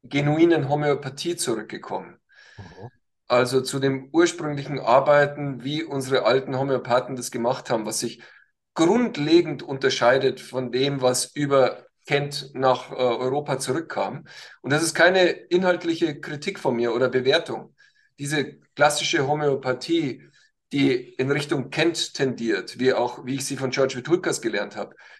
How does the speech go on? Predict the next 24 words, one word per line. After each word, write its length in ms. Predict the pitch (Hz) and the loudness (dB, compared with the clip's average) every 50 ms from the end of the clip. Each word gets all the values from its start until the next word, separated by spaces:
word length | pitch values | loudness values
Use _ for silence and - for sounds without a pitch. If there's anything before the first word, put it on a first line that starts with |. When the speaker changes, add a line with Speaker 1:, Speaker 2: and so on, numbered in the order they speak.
| _ | _
Speaker 1:
die 60 | 135 123 | -8 -6
funktioniert. 840 | - 156 165 - - 165 160 175 - 214 160 113 - - - _ _ _ _ _ | -4 -4 -4 -4 -4 0 0 2 2 2 0 -2 -4 -10 -16 _ _ _ _ _
Keine 280 | - 151 165 202 208 - | 0 2 2 2 0 -2
Frage. 480 | - 151 165 190 196 - 107 - - - | 0 2 4 4 4 2 -4 -8 -10 -12
Es 140 | - - | -10 -8
gibt 360 | - 147 147 - - - - - | -8 -8 -8 -10 -14 -16 -14 -10
hochgradig, 760 | 127 139 190 208 - - 170 156 151 151 156 156 143 151 - - | 0 0 0 0 0 -2 2 2 2 2 2 -2 -8 -12 -12 -6
äh, 340 | 135 139 131 127 131 127 127 - - - - - _ - | -2 0 2 2 2 0 -4 -10 -18 -20 -20 -20 _ -8
erfolgreiche 560 | 131 127 - 165 175 170 151 131 123 127 139 | -6 0 2 2 2 4 2 2 0 0 -2
Leute 340 | 127 131 143 151 - - - | -2 -2 -2 -2 -4 -6 -8
damit. 380 | 101 101 101 117 135 - - _ - - _ _ _ _ _ _ _ _ _ | -8 -10 -10 -10 -12 -12 -16 _ -20 -20 _ _ _ _ _ _ _ _ _
Und, 360 | - 143 143 147 143 143 - 127 | 0 0 0 0 -2 -6 -2 2
ähm, 380 | 139 139 139 135 135 127 113 | 4 4 4 4 2 0 -2
gleichzeitig 640 | - 120 120 139 156 - - 165 160 160 160 135 131 | 2 2 2 2 2 -2 -4 -4 -4 -4 -6 -8 -2
haben 260 | 135 139 160 165 147 | -2 -2 -2 0 4
wir 260 | 165 170 170 160 - | 6 6 6 6 0
in 140 | 135 135 131 | -4 -4 -2
Deutschland 580 | 123 127 - - - - 170 156 156 147 131 135 | 0 0 0 -2 -2 -2 -2 -2 -2 -2 -6 -6
wirklich 460 | 156 160 - 160 160 160 - - _ _ _ - - _ _ | -8 -8 -6 -6 -8 -8 -8 -12 _ _ _ -20 -20 _ _
einen 320 | - 135 143 147 151 151 - | 0 0 2 0 0 -2 -2
Schatz 520 | - - - 180 202 - - - - 127 | -2 0 0 0 0 0 -2 -6 -6 -4
wiedergehoben 800 | 123 127 120 120 117 113 113 107 104 110 120 120 139 156 160 - | -4 -2 0 0 0 0 -4 -4 0 0 0 0 -2 -6 -12 -8
an 240 | - 123 127 123 | -6 -6 -4 -4
Homöopathie 840 | 127 143 147 143 135 135 135 120 - - 131 139 160 175 151 - - | -4 -2 -2 -2 -2 -2 -4 -8 -8 -6 -4 -4 -2 -4 -6 -8 -16